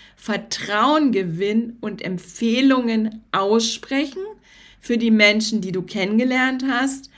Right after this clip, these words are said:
und Empfehlungen bekommen. Empfehlungen beim Netzwerken kommen nie, meist nie auf dem direkten Weg zurück, sondern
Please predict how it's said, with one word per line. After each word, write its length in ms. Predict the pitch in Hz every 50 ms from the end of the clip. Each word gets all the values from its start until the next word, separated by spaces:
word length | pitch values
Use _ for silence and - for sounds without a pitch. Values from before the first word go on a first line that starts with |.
| - - - - _ _
und 240 | - 226 233 226 226
Empfehlungen 760 | - 208 208 - - - 214 214 226 226 220 214 202 202 196
bekommen. 760 | 185 180 180 - - 180 180 180 175 147 135 147 - - - - _ _ - - - - - - -
Empfehlungen 840 | 196 220 220 220 220 220 262 262 302 311 330 320 311 311 311 294
beim 260 | 240 214 196 196 190
Netzwerken 840 | 190 202 220 247 240 226 - - - 247 233 240 240 240 233 233 226
kommen 680 | 226 - 226 214 202 196 190 190 185 190 180 - - _
nie, 640 | - 202 214 220 226 247 254 269 277 311 349 370 381 - -
meist 760 | - 185 185 180 165 165 170 180 185 214 220 - - - -
nie 600 | 202 185 180 185 190 190 214 220 254 311 392 - - - - - - - - _
auf 260 | - 214 233 233 226 -
dem 180 | 214 220 220
direkten 640 | 214 208 208 202 190 190 214 - - - - 277 277
Weg 260 | 214 190 202 196 - -
zurück, 480 | - 202 180 180 190 208 226 269 269
sondern 880 | - - - - 202 202 214 220 240 254 254 254 262 262 262 269 277